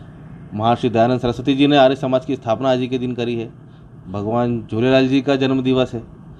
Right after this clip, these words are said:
ऐसे इतने महान महान लोगों की तिथियां हैं, तो ईश्वरीय दिन है ये, इसको उसी रूप में हम मनाना चाहिए। अपने घरों को सजाना चाहिए, दीप, दीपमालाएं लगाएं घरों में,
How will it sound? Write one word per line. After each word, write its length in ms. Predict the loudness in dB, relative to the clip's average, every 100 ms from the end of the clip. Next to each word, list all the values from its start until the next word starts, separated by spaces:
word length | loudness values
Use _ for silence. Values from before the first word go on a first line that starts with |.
| -20 -10 -4
ऐसे 180 | 0
इतने 240 | 0 0 2
महान 260 | 2 2
महान 460 | 4 4 4 0 -4 -14 -20 -20 -20 -18 -4
लोगों 260 | 0 2 0
की 180 | 0 -2
तिथियां 400 | -2 0 0 0
हैं, 260 | -4 -8 -16 -20 -20 -18 -18 -20 -18 -10
तो 400 | -6 -2 -2 -2
ईश्वरीय 640 | -2 0 2 4 4 0
दिन 260 | -2 -4 -2
है 140 | 0
ये, 160 | -2 -4 -12 -20 -18
इसको 260 | -12 -6 -4
उसी 180 | -2 -4
रूप 140 | -2
में 80 | -2
हम 60 | -2
मनाना 280 | -2 -4
चाहिए। 340 | -6 -6 -6 -6 -12 -20 -16
अपने 220 | -6 -6
घरों 200 | -2 -2
को 100 | -2
सजाना 400 | -4 -2 0 0
चाहिए, 320 | -2 -2 -2 -2
दीप, 280 | -4 -4 -8 -20 -20 -20 -20 -20 -20 -20 -18 -10
दीपमालाएं 540 | -8 -4 -2 0 0
लगाएं 300 | 0 0 0
घरों 200 | -2 -4
में, 180 | -4